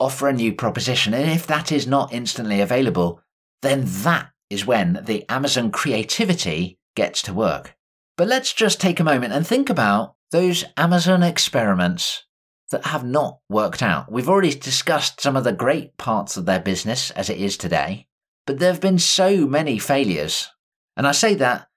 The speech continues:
not as a slur, but actually as a badge of honor, as I believe Amazon would believe it is as well. So in no particular order, they've tried and failed with their Scout robot, a small robot that trundles around pavements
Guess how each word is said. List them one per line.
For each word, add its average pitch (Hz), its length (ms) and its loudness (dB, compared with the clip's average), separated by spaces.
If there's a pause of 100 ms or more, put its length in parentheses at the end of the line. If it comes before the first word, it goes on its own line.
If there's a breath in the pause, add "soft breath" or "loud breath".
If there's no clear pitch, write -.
(120)
not 139 160 0
as 113 160 -4
a 117 40 -2
slur, 110 540 2 (340)
but 143 80 -2
actually 107 580 0 (400)
as 107 100 0
a 101 60 -2
badge 110 260 0
of 87 80 -2
honor, 117 160 4
as 95 180 2
I 165 100 4
believe 165 300 0
Amazon 110 640 0
would 98 260 0 (120)
believe 92 300 0
it 85 120 -4
is 80 180 -6
as 80 160 -10
well. 90 380 -2 (760)
So 160 160 0
in 165 100 2
no 185 180 4
particular 143 640 2
order, 170 440 0 (420)
they've 147 180 2
tried 151 540 2 (100)
and 113 140 -6
failed 135 560 0 (300)
with 170 160 0
their 175 160 4
Scout 170 460 2
robot, 165 460 2 (400)
a 113 60 -2
small 175 380 2
robot 160 480 2
that 98 160 -6
trundles 143 420 0
around 123 460 2
pavements 131 640 0